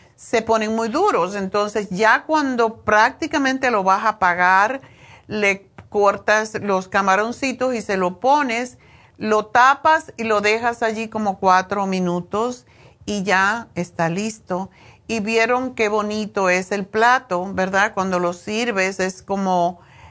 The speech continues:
em, parece menudo. Cuando yo he visto los platos de menudo, que yo no soy capaz de comerlo, pero miren qué bonito es el plato y le ponen al final el perejil o el cilantro para ya servirlo.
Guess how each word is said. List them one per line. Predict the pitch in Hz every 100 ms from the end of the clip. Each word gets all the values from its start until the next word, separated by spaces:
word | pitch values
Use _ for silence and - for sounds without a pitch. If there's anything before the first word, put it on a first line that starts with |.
| -
em, | - 185 180 180 185 -
parece | 214 196 202 302
menudo. | 262 220 202 202 233 190 185
Cuando | 196 180 185
yo | 190
he | 190
visto | 208 202 202
los | 185
platos | 190 185 185 190
de | 175
menudo, | 175 180 214 196 185
que | 185
yo | 165
no | 175
soy | 175 170
capaz | 170 160 160 165
de | 175
comerlo, | 170 185 208 220 208
pero | - 165 170 180 - _ - - -
miren | 214 233
qué | 247
bonito | 226 214 214 226
es | 226
el | 214
plato | 214 202 196 220
y | 240
le | 247
ponen | 240 233 240 240
al | 240
final | 247 254 226 202 196 202
el | 208 202
perejil | 196 185 185 202 190 185
o | 185
el | 180
cilantro | - 180 165 156 165 180 175
para | 170 170
ya | 160 160 160
servirlo. | - 165 170 170 175 170 151 156